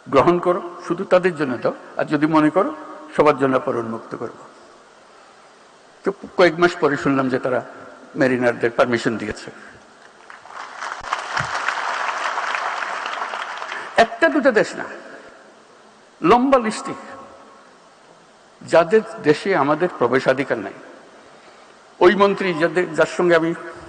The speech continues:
মেরিনার নিয়ে আলাপ করলাম, সে বলল যে, "দেখেন, আপনি বন্ধু মানুষ, আপনাকে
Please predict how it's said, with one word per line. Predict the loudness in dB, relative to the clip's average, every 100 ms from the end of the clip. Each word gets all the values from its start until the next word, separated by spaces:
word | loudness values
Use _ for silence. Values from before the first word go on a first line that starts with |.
| -4
মেরিনার | 4 4 4 2
নিয়ে | 4
আলাপ | 4 4 0
করলাম, | -2 -2 -4 -12 -18 -20 -20 -6
সে | 0
বলল | 0 0
যে, | 0 0 -2 -8 -20 -20 -16 0
"দেখেন, | 0 4 4 4 -4
আপনি | -6 -4 -4
বন্ধু | 0 2
মানুষ, | 2 0 -4 -10 -16 -18 -20 -20 -20 -20 -20 -20 -20 -20 -20 -20 -20 -20 -20 -20 -20 -20 -2
আপনাকে | -2 0 -2 -4